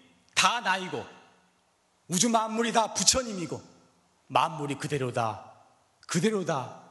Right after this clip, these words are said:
진리인 것입니다. 그래서 서-,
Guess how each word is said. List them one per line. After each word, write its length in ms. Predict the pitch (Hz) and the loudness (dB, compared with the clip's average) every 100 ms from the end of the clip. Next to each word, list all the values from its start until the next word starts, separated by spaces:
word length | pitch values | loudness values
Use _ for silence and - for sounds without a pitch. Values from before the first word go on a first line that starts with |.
| - - | -20 0
진리인 760 | - 165 160 135 87 107 120 | 2 2 0 -4 -6 -10 -14
것입니다. 480 | - - - 82 - - _ _ _ _ _ _ _ _ _ _ _ _ _ _ _ _ _ _ _ _ _ _ _ _ _ _ _ _ _ _ _ _ _ _ _ _ _ | -10 -8 -8 -12 -20 -20 _ _ _ _ _ _ _ _ _ _ _ _ _ _ _ _ _ _ _ _ _ _ _ _ _ _ _ _ _ _ _ _ _ _ _ _ _
그래서 280 | - - 90 | -14 -10 -10
서-, 140 | 92 | -12